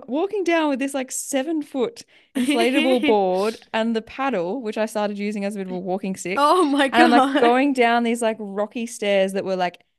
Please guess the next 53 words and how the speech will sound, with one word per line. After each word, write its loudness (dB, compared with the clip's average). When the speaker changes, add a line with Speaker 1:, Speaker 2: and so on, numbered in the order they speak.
Speaker 1:
I -2
could -6
only -2
just -6
fit -8
through -4
them. -10
They -4
were -2
so -8
narrow -2
with -6
big -4
rocks -6
either -8
side. -8
So -4
I'm, 0
like, -2
Speaker 2:
<laughs> 0
Speaker 1:
trying 4
to, 2
like, 0
throw 2
the 0
board 4
down, -2
but -4
not 4
let 4
it -6
roll 4
away, 4
but -6
also -4
not -4
let -2
it -4
get -4
popped. -2
And -4
then 0
the 2
le-, 2
I'm 0
going 2
down -4
these -6
really -4
steep -10
stairs, 0
and -4
then -4